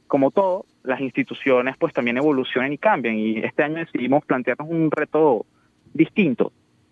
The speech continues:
Eh, cruzar fronteras, ver las posibilidades a las que puede llegar una institución tan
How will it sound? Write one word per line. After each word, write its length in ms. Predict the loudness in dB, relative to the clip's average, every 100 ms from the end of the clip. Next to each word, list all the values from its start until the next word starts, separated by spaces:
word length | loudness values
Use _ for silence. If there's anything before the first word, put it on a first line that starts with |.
| _ _ _ _ _ _ _ _ _ _ 0
Eh, 320 | 4 4 4
cruzar 320 | 0 0 -2
fronteras, 800 | -2 -2 0 0 0 -2 -4 -8 -16 _ 0
ver 180 | 0 0
las 140 | 0
posibilidades 540 | 0 2 2 2 0
a 20 | -4
las 140 | -4
que 100 | -2
puede 200 | 0 0
llegar 180 | 0 -2
una 100 | -4
institución 520 | -8 -10 -4 -4 -2
tan 360 | -4 -4 -4